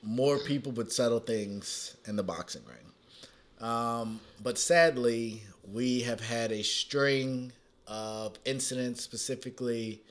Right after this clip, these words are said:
and we're gonna focus on hip hop, um, and I'll take a quick diversion, um, because I don't know if you were familiar with, and hopefully this doesn't take too long 'cause it's definitely not in line with really what we wanna get into completely,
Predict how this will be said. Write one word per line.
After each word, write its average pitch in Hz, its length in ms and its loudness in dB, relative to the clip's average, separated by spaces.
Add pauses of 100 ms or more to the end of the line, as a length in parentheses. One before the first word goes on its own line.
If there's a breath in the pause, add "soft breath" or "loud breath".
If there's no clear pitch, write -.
(560 soft breath)
and 113 480 -2
we're 139 100 2
gonna 143 160 0
focus 143 360 4
on 131 100 -2
hip 127 200 0
hop, 120 400 -4 (140)
um, 101 720 -8 (160)
and 113 140 -4
I'll 113 140 -2
take 120 240 -4
a 107 120 -4 (260)
quick 175 220 -4
diversion, 113 680 4 (420 soft breath)
um, 107 320 -6
because 113 240 -2
I 127 80 2
don't 139 120 0
know 135 100 4
if - 120 0
you 131 120 0
were 120 80 -2
familiar 113 500 -2
with, 107 360 0
and 104 80 -10
hopefully 110 280 -4
this 95 100 -4
doesn't 101 240 -4
take 95 180 -10
too 127 120 -4
long 101 220 -6
'cause 95 160 -10
it's - 260 -2
definitely 98 480 -4
not 101 240 -4
in 101 100 -8
line 98 200 -8
with 90 140 -8
really 104 180 -6
what 98 140 -4
we 92 80 -10
wanna 95 180 -6
get 95 160 -6
into 98 220 -8
completely, 101 540 -6